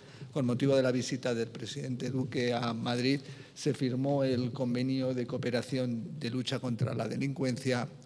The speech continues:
y de seguridad. Mm, no era el primero, era la conclusión a muchos años de instrumentos jurídicos diversos en cooperación en materia de seguridad, y era simplemente ratificar o reafirmar desde un punto de vista normativo otros vínculos ya jurídicos existentes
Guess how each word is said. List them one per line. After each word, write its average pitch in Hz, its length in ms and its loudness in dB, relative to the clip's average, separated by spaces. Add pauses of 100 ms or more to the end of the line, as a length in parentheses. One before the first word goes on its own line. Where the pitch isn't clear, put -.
y 151 100 4
de 123 140 4
seguridad. 113 480 0 (540)
Mm, 147 520 2
no 190 160 8
era 190 140 10
el 151 100 8
primero, 156 400 4
era 139 240 4
la 147 140 2
conclusión 127 640 0
a 139 140 -2
muchos 165 380 0
años 156 340 2
de 139 80 2
instrumentos 127 500 -2
jurídicos 123 520 -2
diversos 120 520 0 (340)
en 143 160 0
cooperación 127 480 2
en 127 100 2
materia 131 440 2
de 127 100 0
seguridad, 127 560 0 (140)
y 147 100 2
era 139 140 2
simplemente 135 600 -2
ratificar 135 600 0
o 127 60 0
reafirmar 127 640 -2
desde 123 180 -4
un 143 100 -2
punto 151 260 0
de 131 100 6
vista 131 320 0
normativo 139 680 2 (400)
otros 131 440 4 (140)
vínculos 123 460 4
ya 117 120 4
jurídicos 113 600 -2
existentes 113 640 -4